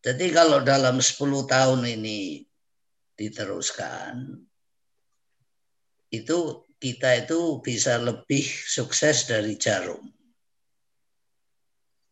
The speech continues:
dari Ciputra. Karena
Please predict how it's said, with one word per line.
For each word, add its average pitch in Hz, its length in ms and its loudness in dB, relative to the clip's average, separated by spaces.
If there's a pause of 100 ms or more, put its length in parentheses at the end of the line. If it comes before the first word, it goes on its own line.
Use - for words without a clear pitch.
(340)
dari 120 560 4
Ciputra. 127 800 2 (2000)
Karena 143 760 6